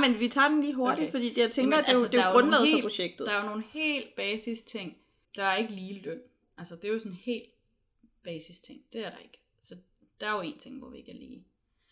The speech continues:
Speaker 2: Så er der he-, der er jo hele den her barselsdiskussion, der kører lige nu.
Speaker 1: Mm.
Speaker 2: Der er heller ikke lighed.
Speaker 1: Men det er jo
Speaker 2: Øh.
Speaker 1: nogle meget sådan økonomiske ting at tage fat
Speaker 2: Ja,
Speaker 1: på,
Speaker 2: men
Speaker 1: ikke?
Speaker 2: økonomi er bare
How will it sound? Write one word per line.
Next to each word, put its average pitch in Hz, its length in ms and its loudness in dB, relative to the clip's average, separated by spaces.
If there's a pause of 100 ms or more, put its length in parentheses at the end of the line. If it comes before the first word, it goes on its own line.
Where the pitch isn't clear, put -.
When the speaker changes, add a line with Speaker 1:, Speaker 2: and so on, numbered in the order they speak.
Speaker 2:
Så 233 120 0
er 233 40 4
der 240 120 4
he-, 214 160 -6
der 180 60 -4
er 175 40 -2
jo 170 60 -4
hele 233 220 2
den 180 140 0
her 165 140 -8 (100)
barselsdiskussion, 202 960 -6
der - 140 -14
kører 165 160 -8
lige - 160 -12
nu. - 180 -16 (240)
Speaker 1:
Mm. 247 140 4
Speaker 2:
Der 175 60 -2
er 185 80 -4
heller 180 240 -8
ikke - 160 -20
lighed. - 260 -20 (1040)
Speaker 1:
Men 226 120 -2
det - 40 2
er 277 60 4
jo 285 40 6
Speaker 2:
Øh. 277 60 6
Speaker 1:
nogle 262 140 4
meget 233 240 4
sådan 240 160 -6
økonomiske 233 680 -2
ting - 280 -10
at - 60 -16
tage 202 140 -12
fat 208 100 -4
Speaker 2:
Ja, 214 80 -2
Speaker 1:
på, 220 40 0
Speaker 2:
men 214 100 0
Speaker 1:
ikke? - 120 -2
Speaker 2:
økonomi 262 500 -2
er 240 120 -8
bare 202 200 -8